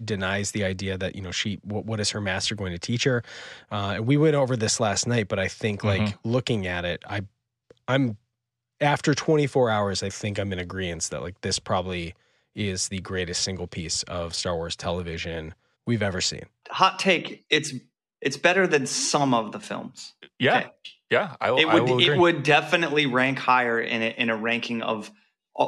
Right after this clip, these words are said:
Speaker 3: like what Nicole just did. If I did that, this would be higher than several of the films. And that is,
Speaker 2: Yeah.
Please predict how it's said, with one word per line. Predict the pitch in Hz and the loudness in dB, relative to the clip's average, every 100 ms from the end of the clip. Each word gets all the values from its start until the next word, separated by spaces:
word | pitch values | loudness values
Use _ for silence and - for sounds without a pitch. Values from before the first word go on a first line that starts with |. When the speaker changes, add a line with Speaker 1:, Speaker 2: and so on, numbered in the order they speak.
| - 123 120 | 0 -6 2
Speaker 3:
like | 131 151 | 2 4
what | 131 | 2
Nicole | 120 113 127 113 | 0 2 2 4
just | 117 - 104 | 0 0 2
did. | 120 127 147 - - | 4 4 -2 -8 -2
If | 117 | 2
I | 117 | 4
did | 113 117 117 | 4 2 4
that, | 139 143 117 | 4 4 2
this | 127 - | 0 2
would | 139 131 | 2 2
be | 127 120 | 2 2
higher | - 113 113 117 | 2 2 4 2
than | 110 107 104 | 0 -2 -2
several | - 131 110 113 98 101 | 0 2 2 2 0 0
of | 107 107 - | -2 -4 -10
the | |
films. | - - 98 - - | -10 -10 -10 -12 0
And | 120 | 4
that | 135 127 | 4 4
is, | 113 104 | 0 0
Speaker 2:
Yeah. | 76 | -2